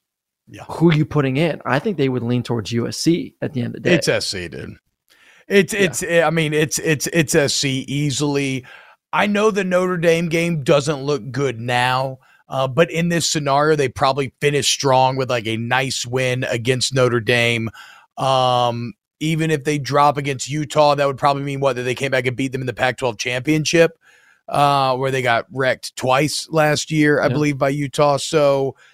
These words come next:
Speaker 1: no, man, I, look, I'm of the opinion one loss U S C is in. Uh,
Speaker 2: Yep.
Speaker 1: because the base reason, like,
Speaker 2: But if they, if they lose
Speaker 1: people
Speaker 2: in the Pac-twelve championship, I would say no. That's, that's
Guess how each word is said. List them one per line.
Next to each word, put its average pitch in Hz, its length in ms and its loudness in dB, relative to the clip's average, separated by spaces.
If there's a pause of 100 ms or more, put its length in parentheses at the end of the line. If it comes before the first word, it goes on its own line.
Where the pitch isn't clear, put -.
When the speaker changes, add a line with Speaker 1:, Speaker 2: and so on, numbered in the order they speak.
(160)
Speaker 1:
no, 294 140 2
man, 202 220 4
I, 220 240 6
look, 220 220 4
I'm 247 160 2
of 262 120 -4
the 175 80 -2
opinion 147 360 -4
one 247 160 4
loss 233 240 2
U 185 120 -2
S 151 100 -2
C 170 120 0
is 127 120 -4
in. 101 320 0 (240)
Uh, 196 140 -6 (280)
Speaker 2:
Yep. - 100 -6
Speaker 1:
because 208 160 -2
the 202 80 4
base 294 240 2
reason, 226 320 -2
like, 143 200 0 (140)
Speaker 2:
But 208 100 8
if 226 100 6
they, 240 140 8
if 226 80 4
they 208 120 6
lose 269 120 6
Speaker 1:
people 254 160 4
Speaker 2:
in 208 60 4
the 175 80 2
Pac-twelve 156 460 0
championship, 156 580 0
I 123 120 2
would 120 180 -2
say 123 180 0
no. 120 320 2
That's, 120 240 -2
that's - 340 -6